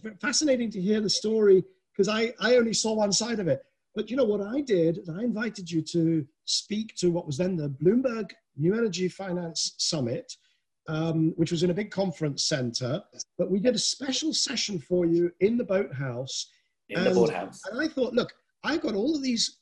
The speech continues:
Speaker 1: clients, all of these financiers, the developers, the energy companies,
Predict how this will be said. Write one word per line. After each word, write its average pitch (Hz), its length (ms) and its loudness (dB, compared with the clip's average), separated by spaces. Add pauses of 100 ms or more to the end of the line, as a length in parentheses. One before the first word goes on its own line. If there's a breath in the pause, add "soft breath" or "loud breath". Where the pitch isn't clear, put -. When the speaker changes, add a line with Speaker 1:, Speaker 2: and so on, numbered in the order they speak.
(140)
Speaker 1:
clients, 180 760 0
all 254 220 4
of 247 60 -4
these 208 180 -4
financiers, 196 920 -2
the 180 100 -4
developers, 185 720 -2
the 170 120 -4
energy 180 300 -4
companies, 156 340 -6